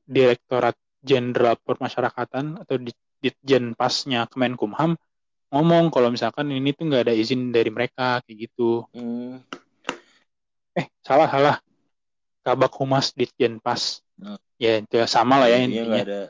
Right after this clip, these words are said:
Speaker 2: izin lah.
Speaker 1: Izin dari, itu, no, katanya, itu nggak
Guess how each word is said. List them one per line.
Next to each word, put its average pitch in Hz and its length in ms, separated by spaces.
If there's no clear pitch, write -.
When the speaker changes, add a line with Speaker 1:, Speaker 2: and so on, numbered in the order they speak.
Speaker 2:
izin 101 320
lah. 85 120
Speaker 1:
Izin 131 440
dari, 117 540
itu, - 380
no, 123 240
katanya, 123 240
itu 135 160
nggak 156 180